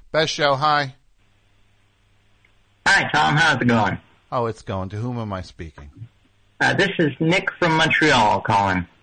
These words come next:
Speaker 1: Nick from Montreal. What's going on, Nick?
Speaker 2: Yeah, I just got, uh, one for the, the weirdos list.
Speaker 1: Okay, what do you got?
Speaker 2: Uh, Vincent Gallo.
Speaker 1: No, I'm not putting him on the list.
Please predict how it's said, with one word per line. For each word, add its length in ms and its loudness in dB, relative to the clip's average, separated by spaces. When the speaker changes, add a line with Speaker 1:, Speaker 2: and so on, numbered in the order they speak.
Speaker 1:
Nick 340 -4
from 200 -6
Montreal. 540 0
What's 240 -2
going 300 -2
on, 280 -4
Nick? 300 -10
Speaker 2:
Yeah, 220 2
I 60 0
just 180 -10
got, 280 0
uh, 320 4
one 500 2
for 180 2
the, 500 4
the 80 4
weirdos 600 2
list. 280 2
Speaker 1:
Okay, 380 -8
what 160 -6
do 60 -8
you 120 -8
got? 320 -12
Speaker 2:
Uh, 340 4
Vincent 600 0
Gallo. 720 2
Speaker 1:
No, 140 -2
I'm 140 -4
not 180 -16
putting 180 -20
him 160 -20
on 80 -20
the 80 -20
list. 200 -20